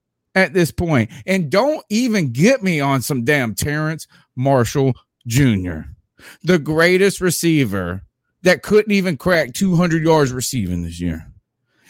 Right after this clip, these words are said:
Now, is this on the coaching staff? Possibly. Possibly.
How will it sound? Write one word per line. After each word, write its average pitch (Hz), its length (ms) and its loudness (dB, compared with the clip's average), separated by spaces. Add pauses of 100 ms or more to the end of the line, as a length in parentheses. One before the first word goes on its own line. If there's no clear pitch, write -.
(140)
Now, 156 280 4
is 151 160 2
this 180 180 2
on 180 140 -2
the 170 60 -4
coaching 180 360 -2
staff? 196 360 -4 (120)
Possibly. 110 640 -6 (1600)
Possibly. 113 680 -2